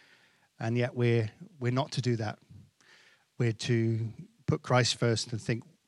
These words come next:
"Well, what would Jesus do in this situation? How can I,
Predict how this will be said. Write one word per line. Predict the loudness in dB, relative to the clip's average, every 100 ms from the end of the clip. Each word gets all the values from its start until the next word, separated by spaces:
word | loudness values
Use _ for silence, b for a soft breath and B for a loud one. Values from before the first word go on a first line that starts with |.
| B B B B
"Well, | 0 0 0 -6 -8
what | -6 -2
would | -2
Jesus | 0 0 0
do | 0 0
in | 0
this | -2
situation? | -4 -4 -2 -2 -2 -4 -6 -12 _
How | -2 0
can | 2 0
I, | 0 0 0